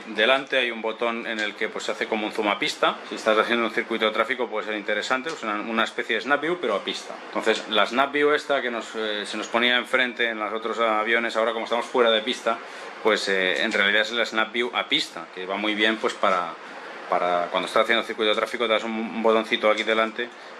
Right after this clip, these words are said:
y, y te mira a pista. Pero lo que es una pasada de estos mandos, sobre todo para volar Cessna, es lo siguiente. Mirad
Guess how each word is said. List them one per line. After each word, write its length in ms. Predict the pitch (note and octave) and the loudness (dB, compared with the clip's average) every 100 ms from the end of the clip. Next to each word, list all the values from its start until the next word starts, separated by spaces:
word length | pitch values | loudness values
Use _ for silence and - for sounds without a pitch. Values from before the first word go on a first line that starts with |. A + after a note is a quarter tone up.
| - | -8
y, 380 | B2 A#2 A2 G#2 - | -2 0 0 -4 -4
y 100 | G#2 | -2
te 180 | G#2+ G2+ | 2 2
mira 400 | G#2 G2+ F#2+ F#2 | 4 4 4 2
a 180 | F#2+ | -2
pista. 320 | F#2+ E2+ - C#2+ - - - - - | -4 -8 -8 -12 -12 -14 -14 -6 2
Pero 160 | A#2 | 4
lo 160 | A#2 A2+ | 4 2
que 80 | C3+ | 2
es 60 | |
una 240 | D3+ C#3+ C3+ | 2 0 4
pasada 420 | C3+ - C3+ A2+ | 2 4 2 2
de 60 | A2 | 0
estos 260 | C3+ A2 | -2 -2
mandos, 400 | B2+ C3 A#2+ A#2+ | 2 2 2 -4
sobre 260 | - A2+ G2+ | -2 -2 2
todo 240 | C3 C3+ | 4 4
para 240 | - A2+ G#2 | 4 2 2
volar 320 | G#2 A#2+ A#2 | 4 2 2
Cessna, 560 | - B2+ G#2 A2 G#2+ A2 | -2 -2 -2 -2 -4 -2
es 240 | G#2+ - | -2 -2
lo 160 | A2 F#2+ | -4 -4
siguiente. 420 | - F#2 F2 - - - - - - - - - - | -4 0 -2 -2 -12 -12 -12 -14 -14 -14 -14 -16 -10
Mirad 280 | A2 A2 F2+ | 0 2 2